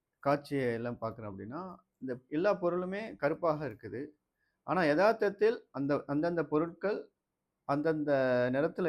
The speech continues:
இருக்குது. ஆனா, என்னுடைய கண்ணோட்டத்தின் பொறுத்து அந்த பொருள் கருப்பா இருக்குது. இதே இது வேற ப்ளூ கலர் போட்டிருந்தேன்னா,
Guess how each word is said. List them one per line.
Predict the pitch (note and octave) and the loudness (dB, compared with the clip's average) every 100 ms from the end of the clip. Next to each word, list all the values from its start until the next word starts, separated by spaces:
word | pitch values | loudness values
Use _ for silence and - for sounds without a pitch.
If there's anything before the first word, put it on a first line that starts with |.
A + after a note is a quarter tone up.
| C3+ | 0
இருக்குது. | B2 A#2 C3 - _ _ _ _ _ | -2 -4 -4 -6 _ _ _ _ _
ஆனா, | - C#3 E3+ | -6 -2 0
என்னுடைய | D3 G3 G3+ G3+ | 0 0 0 2
கண்ணோட்டத்தின் | E3 D3+ F3 E3+ E3 D#3 C#3+ | 2 0 -2 -2 -2 -2 -6
பொறுத்து | B2+ B2+ A#2+ E3+ A#3 _ _ _ - | -4 -6 -6 -8 -8 _ _ _ -8
அந்த | C3 C3 | -6 -2
பொருள் | C3+ F3 | -2 -2
கருப்பா | - A#2+ A#2+ B2 | 0 -2 0 -4
இருக்குது. | G#2+ F2+ - - _ _ _ _ _ _ - | -6 -10 -18 -20 _ _ _ _ _ _ -2
இதே | F3+ G#3 G#3 | 2 4 4
இது | G3 F3+ | 4 4
வேற | F3 F3 D#3+ | 6 6 4
ப்ளூ | C3+ E3 F3 | 4 2 2
கலர் | E3 D3+ C#3 | 4 2 2
போட்டிருந்தேன்னா, | B2+ B2+ A#2 A2+ C#3 | -4 -4 -8 -6 -8